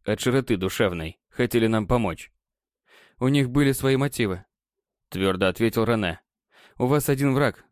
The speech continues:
английская корона». «Все равно непонятно, зачем этому Хетафе выводить меня из себя этими записочками?» Вздохнул Финтон, сложив руки на груди и, ссутулившись, облокотился о стену.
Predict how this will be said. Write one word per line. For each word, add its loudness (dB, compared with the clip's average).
английская 0
корона». 0
«Все -2
равно 2
непонятно, -2
зачем 0
этому 0
Хетафе -2
выводить 0
меня 0
из -2
себя 0
этими -2
записочками?» -4
Вздохнул -2
Финтон, -2
сложив 0
руки 0
на 0
груди 0
и, -6
ссутулившись, -2
облокотился -2
о -4
стену. -4